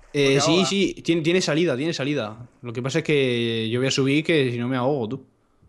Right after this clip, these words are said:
Speaker 2: Por eso, entonces, se podría con equipo de buzo y todo eso, ¿no? Entonces
Speaker 1: Sí, sí, con equipo de buzo muy
Speaker 2: Eh,
Speaker 1: fácil.
Speaker 2: pues aquí está chulo para ponerse una casita, ¿eh?
Speaker 1: Sí, sí, yo lo he estado pensando y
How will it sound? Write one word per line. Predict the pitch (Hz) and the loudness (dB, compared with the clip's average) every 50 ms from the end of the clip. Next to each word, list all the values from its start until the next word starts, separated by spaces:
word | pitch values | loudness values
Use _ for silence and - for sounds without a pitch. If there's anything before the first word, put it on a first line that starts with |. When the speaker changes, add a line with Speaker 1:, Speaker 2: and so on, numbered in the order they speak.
| _ _ _ _ _ | _ _ _ _ _
Speaker 2:
Por | 139 139 143 | -12 -12 -10
eso, | 147 151 151 | -12 -12 -10
entonces, | - 170 170 175 - - - - 151 | -8 -8 -8 -8 -10 -14 -20 -20 -18
se | - - 170 160 | -10 -8 -8 -6
podría | 156 160 160 165 175 190 202 202 | -4 -4 -4 -2 -2 -2 -2 -2
con | 214 196 | -2 -4
equipo | 175 170 185 190 190 175 | -6 -8 -8 -8 -4 -4
de | 160 | -4
buzo | 160 175 202 185 170 151 | -4 -6 -10 -8 -8 -10
y | 147 | -10
todo | 156 165 | -10 -12
eso, | 190 196 175 | -12 -12 -14
¿no? | 151 190 - | -14 -14 -16
Entonces | 185 160 180 190 - | -16 -14 -6 -2 2
Speaker 1:
Sí, | 180 180 | 2 2
sí, | 151 160 170 156 127 | 2 2 2 0 0
con | 120 117 117 | -2 -4 -4
equipo | 120 139 139 160 | -6 -2 2 2
de | 160 151 | 2 4
buzo | 151 156 - - 185 175 156 135 120 113 | 2 0 2 2 4 4 4 2 2 0
muy | 120 131 127 | -2 -4 -4
Speaker 2:
Eh, | |
Speaker 1:
fácil. | 127 127 127 160 190 - | -2 -2 -2 -2 -2 -2
Speaker 2:
pues | - 156 147 | -2 -2 -2
aquí | 147 151 165 | -2 -4 -6
está | 170 - 262 254 | -6 -6 -6 -6
chulo | - - 214 190 | -6 -6 -6 -4
para | 170 156 147 | -4 -4 -4
ponerse | 156 156 156 170 | -6 -8 -8 -8
una | 160 147 135 | -8 -6 -6
casita, | 135 139 - 185 196 185 156 135 139 | -6 -6 -8 -10 -8 -8 -6 -6 -6
¿eh? | 180 240 330 - _ | -10 -10 -14 -18 _
Speaker 1:
Sí, | - - 151 151 | -4 -2 -2 0
sí, | - 165 170 165 135 | 2 2 0 2 2
yo | 127 135 156 170 190 202 214 208 202 196 190 180 170 160 151 143 135 127 127 | 2 4 4 4 4 4 4 4 4 4 4 4 2 2 0 0 0 0 -2
lo | 139 | -2
he | |
estado | 147 - 190 180 | -2 -2 0 0
pensando | 190 175 151 156 165 165 180 185 226 233 233 226 214 180 | 0 0 0 0 -2 -2 0 2 4 4 4 4 2 2
y | 143 135 131 131 127 123 123 120 117 117 113 104 98 - - - - 131 113 117 131 151 170 160 120 98 | 0 0 -2 -2 -2 -2 -2 -2 -2 -4 -4 -6 -6 -8 -8 -6 -6 -6 -4 -2 -2 0 0 -2 -2 -6